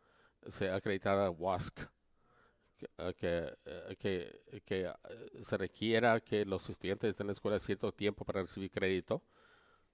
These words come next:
Ah, ah, y, y muy importante, y queremos identifica-, identificar separadamente que, que se, que se, que se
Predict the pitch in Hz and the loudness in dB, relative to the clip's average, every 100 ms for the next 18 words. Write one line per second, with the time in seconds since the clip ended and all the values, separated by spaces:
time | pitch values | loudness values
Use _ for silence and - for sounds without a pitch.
0 | _ - - _ - - 85 - - - | _ -20 -20 _ -16 -12 -10 -12 -18 -18
1 | - - - _ _ _ _ _ _ _ | -16 -18 -20 _ _ _ _ _ _ _
2 | - - - 107 101 92 - - 107 98 | -20 -12 -4 -2 -2 -4 -8 -12 -12 -12
3 | _ - 110 117 120 117 113 110 - 139 | _ -8 -2 0 -2 -2 -2 -2 -4 -6
4 | - _ _ _ _ _ _ _ - 98 | -10 _ _ _ _ _ _ _ -6 -4
5 | 107 104 92 90 - 87 92 78 104 95 | -2 -2 -4 -6 -8 -8 -8 -6 -6 -6
6 | 104 - 95 90 - _ _ _ - 104 | -6 -4 -6 -6 -16 _ _ _ -8 -2
7 | 95 95 104 90 - - _ _ _ 82 | 0 0 -2 -4 -10 -12 _ _ _ -20
8 | 90 92 82 78 - - - - _ 98 | -10 -4 -4 -4 -10 -20 -20 -20 _ -6
9 | - - 85 - 82 - 78 - _ _ | -6 -10 -14 -8 -8 -6 -8 -10 _ _
10 | - 85 - 80 | -12 -10 -8 -8